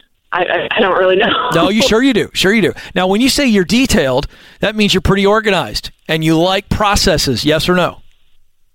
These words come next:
Speaker 1: Uh, yeah.
Speaker 2: Yeah.
Speaker 1: I like structure. <laughs>
Speaker 2: You like structure. Okay,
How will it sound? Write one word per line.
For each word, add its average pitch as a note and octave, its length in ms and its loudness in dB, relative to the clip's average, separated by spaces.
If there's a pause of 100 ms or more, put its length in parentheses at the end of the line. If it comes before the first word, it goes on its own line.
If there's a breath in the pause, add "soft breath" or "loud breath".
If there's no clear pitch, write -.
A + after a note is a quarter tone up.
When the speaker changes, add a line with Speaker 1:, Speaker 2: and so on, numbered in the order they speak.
(840)
Speaker 1:
Uh, A#3 240 0
yeah. B3 260 2 (220)
Speaker 2:
Yeah. E3 340 0
Speaker 1:
I C4 120 2
like - 120 -8
structure. A3 520 -2 (160)
<laughs> B3+ 60 2
Speaker 2:
You D#3+ 100 4
like F3 180 -2
structure. G3 580 -2 (160 loud breath)
Okay, G#3+ 220 2